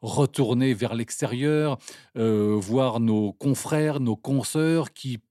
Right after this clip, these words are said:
parfois et pour beaucoup, ont risqué leur vie aussi pendant ces manifestations des Gilets jaunes. Je voudrais que, voilà, euh, le dire, euh, trente secondes aussi, avoir une, une pensée pour tous ces gens-là qui avaient pris beaucoup plus de risques que nous, qui, qui étaient, euh,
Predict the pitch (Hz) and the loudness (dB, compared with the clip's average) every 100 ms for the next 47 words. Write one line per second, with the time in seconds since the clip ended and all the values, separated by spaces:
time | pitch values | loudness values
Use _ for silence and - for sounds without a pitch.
0 | _ _ - 131 - - 156 127 - - | _ _ -4 -4 -6 -4 -2 -2 -4 0
1 | 147 123 131 - 156 - - - 127 127 | 2 2 0 0 -4 -6 -14 -8 -2 0
2 | 139 196 - - 190 165 127 127 131 131 | 2 0 0 0 0 0 0 0 2 -2
3 | 170 175 - - - - 139 - 180 170 | -4 -6 -10 -20 -10 2 2 2 -2 0
4 | 143 139 151 202 - 120 120 120 123 117 | 0 2 2 0 0 0 2 0 -2 -8
5 | - 113 - 120 107 101 123 120 160 120 | -6 -8 -6 -4 -4 -2 -2 -2 -4 -6
6 | 117 113 110 - - - - 98 117 104 | -8 -10 -12 -14 -20 -20 -8 -2 0 0
7 | 87 95 95 101 113 104 101 - - 117 | -2 -4 -2 0 0 2 0 0 0 0
8 | 151 151 165 135 110 - 156 117 101 107 | 0 0 0 0 -2 -4 -2 -2 -2 -2
9 | 107 107 98 - 120 131 123 90 - 104 | -2 -4 -4 -4 -4 -4 -6 -8 -10 -8
10 | 104 101 117 139 127 104 95 92 101 - | -4 -4 -2 -4 -8 -8 -6 -6 -8 -6
11 | 131 110 101 110 92 127 110 107 107 135 | -6 -4 -6 -6 -6 -4 -4 -4 -4 -4
12 | - 101 107 127 127 - 98 95 85 123 | -6 -6 -2 -2 -2 -6 -10 -10 -6 -2
13 | 123 92 92 | -2 -2 -6